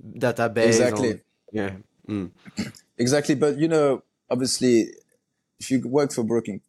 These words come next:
Speaker 2: firm, they have a lot of, uh, a lot of expertise, uh,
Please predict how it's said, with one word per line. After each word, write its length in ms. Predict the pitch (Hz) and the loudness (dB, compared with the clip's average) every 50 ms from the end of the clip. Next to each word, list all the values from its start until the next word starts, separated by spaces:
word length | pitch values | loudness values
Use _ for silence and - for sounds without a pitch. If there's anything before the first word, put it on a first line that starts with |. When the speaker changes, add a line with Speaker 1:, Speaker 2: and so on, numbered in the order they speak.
| _ - | _ -12
Speaker 2:
firm, 580 | - - 107 107 101 98 92 90 92 - - - | -6 -2 0 2 2 0 -2 -4 -8 -10 -10 -8
they 60 | 92 98 | -6 -4
have 200 | 113 117 104 104 | -4 -4 -4 -4
a 40 | |
lot 300 | 98 98 98 101 104 98 | -4 -4 -2 0 0 0
of, 180 | 95 90 90 90 - - | -2 -4 -8 -10 -12 -8
uh, 380 | - 85 82 80 76 - - - _ _ _ _ _ _ _ _ - - - _ _ _ _ _ _ _ _ _ _ _ _ _ _ _ _ _ _ - | -6 -6 -4 -4 -4 -4 -6 -8 _ _ _ _ _ _ _ _ -18 -18 -18 _ _ _ _ _ _ _ _ _ _ _ _ _ _ _ _ _ _ -2
a 40 | - | 0
lot 140 | 131 156 151 | 0 2 2
of 100 | 143 131 | 2 0
expertise, 1000 | 135 127 - - 120 - - 127 120 113 113 110 110 104 101 - - - - - _ - | 0 -2 -2 -4 -4 -2 0 2 4 4 4 2 2 0 -2 -4 -4 -6 -8 -8 _ -4
uh, 400 | 104 110 110 101 - - 98 98 | -2 0 0 0 0 -2 -4 -2